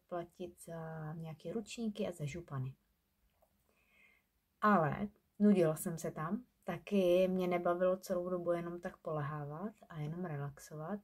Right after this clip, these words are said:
protože jsem hodně akční. A co jsem vlastně začala dělat,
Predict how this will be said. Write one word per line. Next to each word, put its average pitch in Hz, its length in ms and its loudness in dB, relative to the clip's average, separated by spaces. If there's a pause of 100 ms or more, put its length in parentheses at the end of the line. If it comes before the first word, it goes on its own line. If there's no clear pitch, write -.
(120)
protože 165 400 -14
jsem 190 240 -2
hodně 175 300 0
akční. 202 460 -6 (760)
A 160 120 -6
co - 140 -12
jsem 220 460 2
vlastně 208 360 2
začala 214 420 0
dělat, 202 340 -2